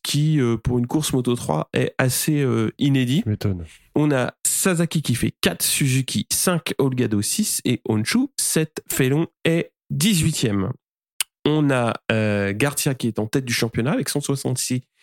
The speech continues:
Speaker 1: points, Guevara deuxième avec cent cinquante-neuf, Foggia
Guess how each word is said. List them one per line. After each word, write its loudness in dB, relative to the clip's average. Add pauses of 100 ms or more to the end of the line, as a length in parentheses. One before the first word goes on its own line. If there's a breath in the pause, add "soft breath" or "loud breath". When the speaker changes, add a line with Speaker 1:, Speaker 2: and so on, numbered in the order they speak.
(300 soft breath)
Speaker 1:
points, 0 (160)
Guevara 0
deuxième 0
avec 0
cent 0
cinquante-neuf, -2 (100)
Foggia 0